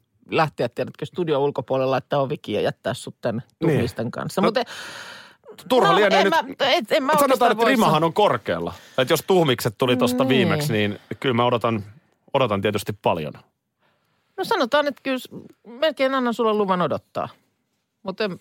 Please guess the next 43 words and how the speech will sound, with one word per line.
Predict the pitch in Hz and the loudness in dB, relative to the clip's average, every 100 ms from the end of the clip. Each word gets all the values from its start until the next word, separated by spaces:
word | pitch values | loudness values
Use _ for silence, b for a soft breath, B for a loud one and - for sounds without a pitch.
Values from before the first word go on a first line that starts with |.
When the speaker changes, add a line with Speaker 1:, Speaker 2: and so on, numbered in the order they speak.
| - | -4
Speaker 2:
Oi, | 110 170 175 | 0 2 2
kun | 139 156 | 0 -2
itse | 180 - 101 | -2 -4 -2
varma | 98 98 92 87 | -2 -4 -8 -4
hän | 101 92 85 | -4 -2 -4
on | - | -4
siellä. | 95 85 - 254 | -6 -4 -4 0
Speaker 1:
<laughs> | |
Vähän, | 294 311 254 | 2 2 2
Speaker 2:
No, | 262 | 0
Speaker 1:
no, | 269 | 0
joo, | 277 269 | 2 2
Speaker 2:
okei. | 240 277 | 2 4
Speaker 1:
tietysti | 196 202 196 - | 4 2 -2 -2
täytyy | 220 208 | -2 -2
toivoa, | 202 190 156 143 | -2 -2 0 0
ettei | 175 | 0
Speaker 2:
Okei. | 156 147 | 2 2
Speaker 1:
tää | 151 | 2
nyt | 160 | -2
sit | - - - | -8 -12 -4
oo | 156 143 | 0 0
antikliimaksi. | 143 123 - 117 117 120 - | 0 -4 -6 -6 -4 -6 0
Mut | 220 | 0
Speaker 2:
Okei, | - 214 139 | 2 2 4
no | 196 | 4
hei, | 254 | 4
Speaker 1:
heti | 160 | 4
Speaker 2:
mut | 143 190 | 2 0
Speaker 1:
tossa | 196 180 | -2 -2
yhdeksän | 147 - 120 120 | -2 -4 -10 -2
Speaker 2:
ai | 147 165 | 0 0
kun | 135 | -2
Speaker 1:
perään. | 127 143 | 0 0
Speaker 2:
kiva, | 101 - - - | 0 -4 -16 -6
ai | 139 143 | -2 -2
kun | 117 | -2
ki-, | 104 | -4
muistaakseni, | 156 233 - 170 202 180 170 - | 0 0 2 0 2 0 0 0
joo, | 190 117 85 - - _ _ - | 0 0 -2 -10 -20 _ _ -4
katsotaan | 165 110 92 95 | -2 0 0 -2
mitä | 104 | 0
tulee. | 104 107 82 | -2 -2 -4